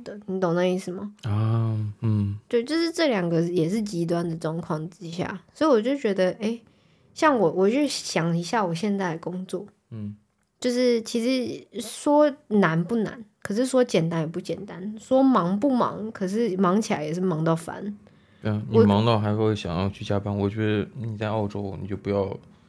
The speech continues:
Speaker 2: 想着加班的事情，根本就不值得。
Speaker 1: 对，就是我，我觉得台-，台湾加班算正常。
Speaker 2: 嗯。
Speaker 1: 就是，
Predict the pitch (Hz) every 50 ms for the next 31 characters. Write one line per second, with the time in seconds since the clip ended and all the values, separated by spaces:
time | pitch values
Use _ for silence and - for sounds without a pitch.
0 | _ _ _ _ _ _ _ _ _ _ _ - - 113 107 95 101 98 101 104
1 | 101 - 113 110 107 101 104 - - 104 104 104 113 110 107 101 101 - 107 -
2 | - - - - - - - - - - - - - - _ _ - - 285 226
3 | 175 180 196 208 269 311 349 339 330 294 247 208 202 185 180 185 - - - 202
4 | 185 185 - 196 202 233 233 233 233 - - - - - - - - - - 214
5 | 208 208 208 226 233 240 247 254 262 254 233 - - - - - 220 202 220 220
6 | 220 208 208 208 214 202 180 180 - 165 160 160 - - - - _ _ _ _
7 | _ _ _ - - _ _ _ - - 113 101 92 98 - - - 185 190 196
8 | 196 185 156